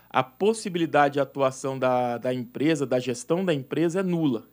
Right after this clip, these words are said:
É isso que precisamos identificar. Um caso emblemático que eu posso citar aqui são as áreas dominadas pelo tráfico de drogas,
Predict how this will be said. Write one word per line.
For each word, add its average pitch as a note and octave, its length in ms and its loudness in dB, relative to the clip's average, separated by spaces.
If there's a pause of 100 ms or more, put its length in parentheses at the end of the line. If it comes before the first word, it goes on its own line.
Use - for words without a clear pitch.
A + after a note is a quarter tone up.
É C3 120 -2
isso F3+ 260 -2
que F3+ 80 -10
precisamos D#3 380 -6
identificar. D3+ 680 -2 (400)
Um F#3 120 -10
caso D3 320 2
emblemático D3 680 -2
que - 60 -8
eu C3+ 60 -6
posso C3 280 -4
citar A#2+ 360 -2
aqui D#3 380 -4 (480)
são D3+ 220 0
as C#3+ 180 6
áreas C#3+ 300 6
dominadas C#3 640 0
pelo C3+ 220 -2
tráfico - 600 0
de C3+ 120 -10
drogas, A#2 640 0